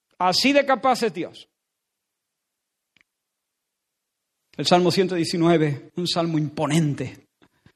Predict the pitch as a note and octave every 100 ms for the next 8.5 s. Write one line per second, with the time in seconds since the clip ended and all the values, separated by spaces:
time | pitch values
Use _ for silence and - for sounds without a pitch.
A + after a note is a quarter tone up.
0 | _ _ _ _ _ _ - D#3 E3+ E3+
1 | D#3 F3+ F3 E3+ C#3+ C#3+ C3+ - C#3 C3
2 | D3 C3 C3 - _ _ _ _ _ _
3 | _ _ _ _ _ _ _ _ _ -
4 | D3 D#3 F#3+ F3 D#3+ D3 C#3+ C3+ - B2+
5 | A2+ - _ _ _ _ _ _ _ -
6 | - - - - - F3 D#3+ F#3+ F3 C3+
7 | - - _ _ - - C3+ - - -
8 | E3+ - - - -